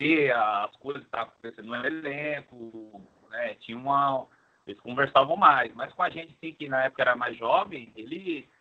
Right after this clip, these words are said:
ele brincava também, só que ele tem aquele jeitão dele, né? Quando o pessoal falava, ó, o Eurico tá vindo aí na, no vestiário, aí todo mundo ia começar a sentar tudo bonitinho e tal, <laughs> desligava a música. Só que ele não,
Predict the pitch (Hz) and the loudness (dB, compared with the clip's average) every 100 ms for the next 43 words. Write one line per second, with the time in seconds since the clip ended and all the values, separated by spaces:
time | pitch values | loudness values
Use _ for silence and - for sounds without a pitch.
0 | _ _ - 120 - 214 - 170 196 180 | _ _ -10 -6 -4 0 6 10 10 8
1 | 156 131 123 139 151 127 - 117 - 170 | 4 -8 -6 -8 -10 -12 -8 -8 -6 -6
2 | 165 143 139 135 147 - 185 196 202 202 | -6 -8 -14 -12 -12 0 4 4 2 0
3 | 202 202 202 165 165 147 139 135 139 143 | 2 4 2 2 -4 -4 -8 -6 -6 -6
4 | - _ _ _ _ 131 - _ 151 151 | -10 _ _ _ _ -14 -14 _ -2 2
5 | 147 147 170 139 139 147 151 175 165 180 | 2 6 4 4 0 -8 -2 0 0 -4
6 | 180 175 160 156 151 151 147 165 165 170 | -4 -4 -2 -2 -2 -6 -8 -8 -6 0
7 | 147 127 123 123 160 165 170 165 170 170 | 0 0 -4 -8 -12 -10 -8 -6 -6 -8
8 | - 160 - 170 - 170 165 156 151 170 | -8 -8 -8 -14 -12 -12 -6 -6 -8 -10
9 | 165 147 _ _ _ 151 160 - 147 175 | -10 -10 _ _ _ -8 -8 -6 -4 0
10 | 170 147 156 - 196 - - - - _ | 0 6 8 8 4 0 -2 -8 -8 _
11 | _ - - - 135 160 156 160 165 135 | _ -14 -14 -14 0 2 6 6 6 2
12 | 147 175 180 147 - 147 - _ - - | -4 -2 -2 -6 -4 -6 -6 _ -20 -16
13 | - - - 202 285 320 339 277 233 196 | -16 -4 4 4 4 0 0 4 4 4